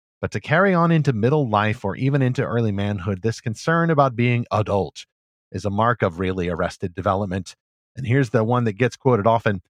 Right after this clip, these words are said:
"When I was ten, I read fairy tales in secret and would have been ashamed if I had been found doing so. Now that I am fifty, I read them openly.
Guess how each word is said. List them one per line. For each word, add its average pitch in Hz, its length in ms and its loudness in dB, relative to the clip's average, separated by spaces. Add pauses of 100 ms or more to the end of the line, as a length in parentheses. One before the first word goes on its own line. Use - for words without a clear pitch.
(180)
"When 113 240 2
I 190 120 4
was 202 180 2
ten, 175 440 2
I 127 240 2
read 113 280 2
fairy 107 280 2
tales 107 320 0
in 82 100 -8
secret - 500 -6
and 80 120 -14
would 101 120 -4
have 101 140 -10
been 98 120 -4
ashamed 139 520 0
if 123 160 0
I 120 100 0
had 117 200 0
been 113 160 -2
found 110 260 -2
doing 92 260 -2
so. 78 340 -8 (400)
Now 113 260 2
that 139 140 4
I 127 120 2
am 139 180 2
fifty, 160 540 0
I 135 160 2
read 117 340 0
them 117 240 2 (100)
openly. 104 680 0